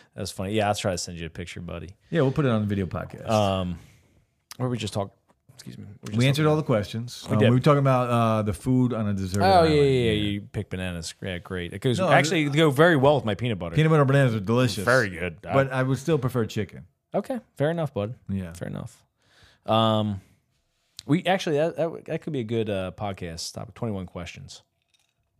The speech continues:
Speaker 1: We should do that every once in a while.
Speaker 2: Twenty-one questions. We're gonna, we're gonna implement that.
Speaker 1: Yeah, we should do that every once in a while.
Speaker 2: Yeah.
Speaker 1: It's kinda fun. Um, but anyways, folks, uh, you can check us out on YouTube.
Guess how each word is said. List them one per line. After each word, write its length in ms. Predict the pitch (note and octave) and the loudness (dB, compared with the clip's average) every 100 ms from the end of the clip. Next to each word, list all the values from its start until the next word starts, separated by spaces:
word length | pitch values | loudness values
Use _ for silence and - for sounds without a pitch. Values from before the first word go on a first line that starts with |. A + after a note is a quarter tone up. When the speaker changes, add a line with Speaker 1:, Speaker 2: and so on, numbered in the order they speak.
| - | -14
Speaker 1:
We 60 | |
should 140 | A2 G2+ | -12 -6
do 100 | G2 | -6
that 120 | F2+ | -6
every 160 | E2+ E2+ | -8 -10
once 200 | E2 - | -12 -12
in 60 | |
a 60 | F2 | -12
while. 300 | E2+ F2 F2+ _ - _ | -12 -12 -16 _ -20 _
Speaker 2:
Twenty-one 340 | A2+ A#2 A#2 A2+ | -2 0 0 0
questions. 340 | A#2 A2+ A#2+ | -2 -2 -6
We're 80 | A#2 | -2
gonna, 160 | A#2 G#2 | -2 0
we're 180 | A2 | 0
gonna 260 | A2+ A2+ G2+ _ | 0 0 -2 _
implement 540 | A2+ G#2 F#2+ F#2 E2+ | -8 -6 -4 -4 -6
that. 220 | - - - _ _ _ | -10 -14 -16 _ _ _
Speaker 1:
Yeah, 180 | B2+ G2+ | -4 -4
we 60 | |
should 80 | G2 | -4
do 80 | G#2 | -6
that 60 | F2 | -6
every 120 | E2 | -8
once 160 | E2 | -6
in 60 | F#2 | -6
a 20 | |
while. 40 | F2 | -4
Speaker 2:
Yeah. 40 | |
Speaker 1:
It's 80 | D#2+ | -6
kinda 180 | G2 F2 | -10 -12
fun. 240 | F2+ E2+ _ _ - - - - - | -16 -18 _ _ -20 -20 -20 -20 0
Um, 240 | B2+ C3 | 2 4
but 80 | C3 | 4
anyways, 300 | G#3 G#3+ D3+ | 4 4 2
folks, 640 | - D#3 D3 - - - - | 2 2 2 -4 -6 -8 -8
uh, 340 | A#2+ A#2+ A#2 A#2 | 0 0 0 -2
you 140 | D3 | -2
can 600 | D#3 G3 E3 D3+ C#3+ C3+ - - | -2 -2 -2 -2 -2 -4 -8 -8
check 200 | A#3 A3 | -4 -4
us 120 | - | -2
out 360 | E3+ F3 E3+ - | 0 0 -2 0
on 340 | A#2 A2+ A2 | 0 2 0
YouTube. 600 | C#3+ F3+ - F#3 F#3 E3 | 0 0 0 0 0 -2